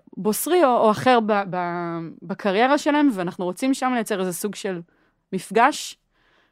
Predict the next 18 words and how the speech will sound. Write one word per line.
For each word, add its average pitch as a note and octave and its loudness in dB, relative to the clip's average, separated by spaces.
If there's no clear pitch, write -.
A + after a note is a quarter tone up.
ו-, F3 -6
ובעיניי F3 0
הוא... G#3 0
כשאמרתי F#3+ 0
קודם F#3 -2
שסטארט-אפ F3+ -4
for - -8
סטארט-אפ F#3 -2
זה F3+ 0
נתינה F3+ -2
כזאת, G#3 -2
היא F3 -4
אינסופית, F#3+ -6
ושכולם F3+ -2
מקבלים G3 -2
וכולם F#3 -4
נותנים, A3+ -4
אז F#3+ -4